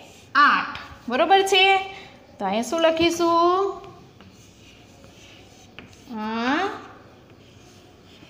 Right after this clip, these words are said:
બરોબર છે? આ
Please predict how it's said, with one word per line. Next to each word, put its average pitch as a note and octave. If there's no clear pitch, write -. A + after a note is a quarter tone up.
બરોબર C#4+
છે? G4+
આ B3+